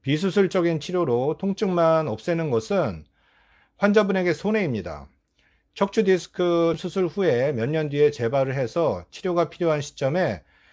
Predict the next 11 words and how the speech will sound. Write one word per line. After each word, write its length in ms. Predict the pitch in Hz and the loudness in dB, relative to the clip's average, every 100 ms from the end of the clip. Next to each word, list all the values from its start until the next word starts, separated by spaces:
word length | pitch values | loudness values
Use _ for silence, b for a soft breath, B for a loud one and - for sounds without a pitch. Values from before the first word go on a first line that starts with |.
| b b | b b
현미경 460 | - 202 202 190 180 | -2 2 2 2 0
수술이 380 | 147 165 170 156 | -2 -2 0 0
됐던 540 | 120 - 139 139 139 | 0 0 0 2 2
내시경 420 | 113 120 127 156 | 0 -2 -2 -4
수술이 340 | 143 139 151 143 | -2 -8 -6 -2
됐던, 580 | 117 - 107 110 143 160 b b b | -4 -4 -6 -4 -6 -8 b b b
어, 240 | 104 101 104 104 | -10 -8 -8 -2
재발성 520 | 139 151 165 - 147 | 0 2 0 -2 -4
디스크를 480 | 127 - 151 143 147 | -4 -4 -4 -2 0
재수술했을 760 | 120 113 160 185 160 139 113 | -2 -2 -2 -2 -2 -2 -4
때 320 | - 160 85 | -2 -2 -2